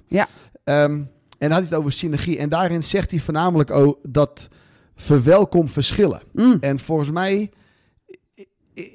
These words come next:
Speaker 2: i-, was dit de basis van, van die habit zes, van synergie.
Speaker 1: Ja.
Speaker 2: Wat denk jij daarvan?
Speaker 1: Ja, hele goeie. Ik denk dat het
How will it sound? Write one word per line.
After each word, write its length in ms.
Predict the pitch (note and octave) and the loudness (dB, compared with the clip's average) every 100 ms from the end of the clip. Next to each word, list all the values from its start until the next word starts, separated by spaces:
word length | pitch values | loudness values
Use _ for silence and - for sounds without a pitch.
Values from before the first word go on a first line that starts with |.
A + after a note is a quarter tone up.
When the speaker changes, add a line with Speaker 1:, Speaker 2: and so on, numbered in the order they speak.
| A3 | -12
Speaker 2:
i-, 80 | D#3+ - | -12 -8
was 280 | D3 D#3 A#2+ | -2 -2 0
dit 180 | A3+ | -2
de 100 | D#3+ | -2
basis 680 | A#2 D3+ F3 E3+ C3+ A2 - | 0 0 2 0 -4 -8 -10
van, 360 | - C#3 C3 - | -6 -6 -6 -14
van 320 | - D3 C3+ | -12 -8 -6
die 160 | C3 C3 | -4 -6
habit 220 | C3 A#2 | -6 -8
zes, 220 | - G#2+ - | -10 -10 -10
van 120 | A#2+ | -6
synergie. 560 | - B2+ - A2 D2 - _ _ _ | -2 0 -2 -4 -8 -14 _ _ _
Speaker 1:
Ja. 220 | F#3+ F3 - _ | -6 -6 -8 _
Speaker 2:
Wat 140 | A#2 D3 | 0 0
denk 140 | D3 | 2
jij 160 | D#3 D#3+ | 0 0
daarvan? 280 | C3 E3+ D#4 | -2 -6 -2
Speaker 1:
Ja, 280 | A3 A#3 - _ | 2 2 0 _
hele 260 | - B3 C4 | -2 2 2
goeie. 300 | - A#3 D3 | 2 2 0
Ik 140 | F#3+ | 0
denk 200 | B3 B3+ | -4 -2
dat 140 | A#3+ A3 | -4 -6
het 240 | G3+ | -10